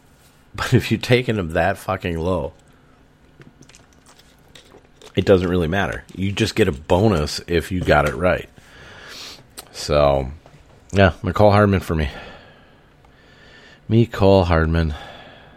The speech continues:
Yeah, may have had a Chardonnay when I wrote that up. What of it? My fade guy, Clyde Ed-, Edwards-Helaire. R B twenty-five, pick seventy overall, full season strength of schedule, rush defense, sixth hardest overall,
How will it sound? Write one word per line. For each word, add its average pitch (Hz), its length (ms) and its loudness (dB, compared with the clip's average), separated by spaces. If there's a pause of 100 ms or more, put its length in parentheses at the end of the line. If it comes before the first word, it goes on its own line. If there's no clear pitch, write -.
(420)
Yeah, 90 260 0
may 85 220 -2
have 76 160 -6
had 78 420 -4
a 73 60 -6
Chardonnay 82 440 0
when 80 120 -2
I 78 60 -2
wrote 82 200 -2
that 90 160 -2
up. 101 160 -2 (760)
What 87 260 -2
of 95 140 4
it? - 220 -4 (1160)
My 107 220 6
fade 110 320 4
guy, 80 340 4 (380)
Clyde 101 280 4
Ed-, 90 260 6 (120)
Edwards-Helaire. 80 1120 2 (960)
R 95 200 6
B 90 180 4
twenty-five, 90 720 2
pick 90 160 0
seventy 82 340 2
overall, 76 420 4
full 87 220 0
season 78 320 -2
strength 76 240 -2
of 71 80 -8
schedule, 80 440 2
rush 90 280 2
defense, 87 460 2
sixth - 320 -2
hardest 82 400 2
overall, 80 560 2